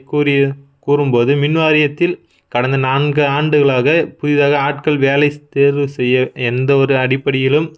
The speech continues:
தேர்வு செய்ய முடியவில்லை எனவும், எனவே காலி பணியிடங்களை நிரப்பிடாததால் பணிகளில் பாதிப்பு ஏற்பட்டுள்ளது எனவும்,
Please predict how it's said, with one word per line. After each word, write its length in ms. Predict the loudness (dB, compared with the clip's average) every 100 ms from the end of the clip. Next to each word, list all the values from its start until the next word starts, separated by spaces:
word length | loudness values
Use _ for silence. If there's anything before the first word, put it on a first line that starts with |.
| _ _ _ _
தேர்வு 180 | 0 0
செய்ய 240 | 0 2 2
முடியவில்லை 480 | 0 -2 0 2 2
எனவும், 380 | 0 0 0 -2 -6 -18 -20 -20 -4
எனவே 320 | 0 2 2 0
காலி 300 | 0 0 0
பணியிடங்களை 540 | 0 0 0 0 2
நிரப்பிடாததால் 1200 | 2 0 0 -2 0 0 2 0 0 -4 -2 0 -2 -10 _ _
பணிகளில் 520 | -2 0 0 2 0 0
பாதிப்பு 460 | -2 -2 0 0 0
ஏற்பட்டுள்ளது 640 | 0 0 -4 -4 -2 0 -2
எனவும், 380 | -2 0 0